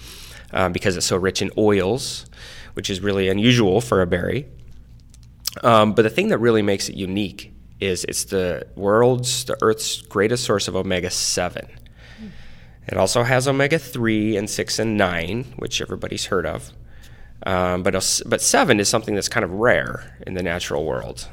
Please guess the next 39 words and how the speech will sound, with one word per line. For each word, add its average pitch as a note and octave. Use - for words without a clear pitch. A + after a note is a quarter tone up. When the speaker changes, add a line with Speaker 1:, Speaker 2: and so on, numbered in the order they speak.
Speaker 1:
There's G2
some G2+
in G#2
some A2
meats A2
and A#2
in A2+
some B2+
fish, G#2+
uh, G#2
and G2+
in G#2
some A2+
other, G#2+
um, F#2+
sources G2
like F#2+
some G2+
nuts F#2+
and F#2+
things F#2
like -
that. F2
But -
nothing A2+
is F#2+
even F2
close -
to F2+
the -
content F2
of, -
of, F2
uh, D#2+
s-, -
omega-seven F2
in F2
sea -
buckthorn, -